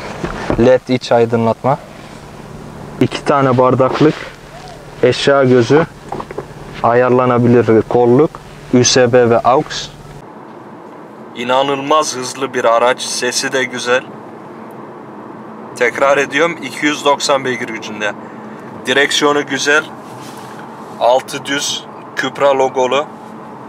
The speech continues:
ve noktalı, yazın terlememesi, ter-, terlediğiniz zaman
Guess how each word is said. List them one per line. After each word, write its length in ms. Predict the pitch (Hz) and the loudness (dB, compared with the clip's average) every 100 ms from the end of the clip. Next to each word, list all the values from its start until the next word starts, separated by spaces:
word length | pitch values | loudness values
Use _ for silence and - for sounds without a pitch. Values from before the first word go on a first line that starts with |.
| - - - - - - - - - - | -16 -16 -16 -18 -16 -16 -16 -16 -8 0
ve 180 | 127 | 2
noktalı, 680 | 127 135 - - 131 139 151 143 113 | 4 2 0 2 2 2 0 -2 0
yazın 360 | 123 123 135 | 2 2 -2
terlememesi, 920 | 131 - 123 127 127 120 117 - 113 - - - | -4 -2 2 2 0 -2 -4 -4 -8 -12 -14 -2
ter-, 460 | 120 123 - - | 0 0 -6 -6
terlediğiniz 540 | 120 120 120 123 127 120 | -2 0 -2 -4 -8 -2
zaman 280 | 117 123 | 0 0